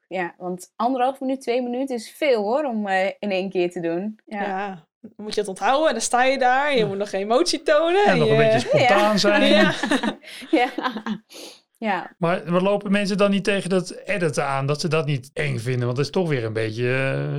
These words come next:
Speaker 3: eh, software die ze onder de knie moeten krijgen. Of, eh, hebben mensen daar geen moeite meer mee?
Speaker 1: Ja, tuurlijk wel. Er is die, heel veel mensen denken dat ze niet technisch genoeg zijn. Dat is echt wel een aanname.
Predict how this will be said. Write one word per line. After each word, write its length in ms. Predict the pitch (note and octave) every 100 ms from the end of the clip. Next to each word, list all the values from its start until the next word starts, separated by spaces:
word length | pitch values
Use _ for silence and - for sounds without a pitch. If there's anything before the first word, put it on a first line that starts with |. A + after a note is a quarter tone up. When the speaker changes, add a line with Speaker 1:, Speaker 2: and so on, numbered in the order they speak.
| E3
Speaker 3:
eh, 80 | -
software 420 | - - F#3+ F#3+ D#3+
die 120 | D3+
ze 120 | D#3
onder 180 | D3+ C#3
de 60 | C3
knie 200 | D3 B2
moeten 200 | A#2+ -
krijgen. 460 | C3 A#2 G2+ A#2
Of, 200 | C3+ B2
eh, 260 | D#3 D3 C#3+
hebben 220 | D3 C#3+
mensen 220 | C#3+ B2
daar 140 | C3 A#2+
geen 160 | B2
moeite 280 | A#2 A#2 A#2+
meer 200 | A#2 A2+
mee? 340 | A2 A2 A2+ -
Speaker 1:
Ja, 300 | F3+ F3 F3+
tuurlijk 360 | - G#3 G3+
wel. 260 | F3+ F#3 F3+
Er 100 | F#3+
is 100 | G3
die, 300 | G3+ F#3+ G3+
heel 300 | - G#3 G#3+
veel 100 | G#3+
mensen 300 | G3 F#3+ G3+
denken 200 | G3 G3+
dat 160 | G3+ G#3
ze 80 | A#3+
niet 180 | B3 A#3
technisch 480 | D4 C#4+ A3 G#3+
genoeg 320 | - F#3+ F#3 -
zijn. 340 | F3+ E3 A3
Dat 180 | F#3+ F3+
is 100 | F#3
echt 240 | - -
wel 120 | G3+ F#3
een 80 | -
aanname. 760 | F#3+ G3+ F3 D3+ F3+ G#3+ C#4+